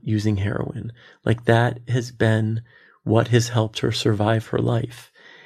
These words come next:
And when I look at addiction, I think, who am I to judge how people make it through their lives? I don't feel like the only way to make it through life positively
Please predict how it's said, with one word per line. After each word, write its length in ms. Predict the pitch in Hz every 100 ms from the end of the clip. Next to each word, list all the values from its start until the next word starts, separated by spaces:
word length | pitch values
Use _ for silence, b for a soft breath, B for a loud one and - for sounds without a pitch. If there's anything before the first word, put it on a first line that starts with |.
| B B
And 140 | 120 113
when 140 | 117
I 80 | 117
look 240 | 113 139
at 80 | 123
addiction, 440 | 117 110 127 - 123
I 60 |
think, 240 | 117 123 117
who 200 | 143 160
am 100 | 143
I 200 | 131 139
to 140 | -
judge 440 | 117 - 117 117 -
how 160 | 117 117
people 360 | 127 120 131
make 260 | 113 117 117
it 120 | -
through 220 | - 117
their 160 | 110 113
lives? 520 | 117 117 110 107 - B B B -
I 120 | 120
don't 220 | 139 139
feel 340 | 143 - 127 131
like 300 | 117 117 135
the 180 | 123
only 340 | - 117 117 117
way 220 | 113 117
to 80 | 117
make 260 | 113 117
it 140 | - -
through 140 | 120
life 340 | 110 113 110 -
positively 800 | 123 117 120 120 120 120 147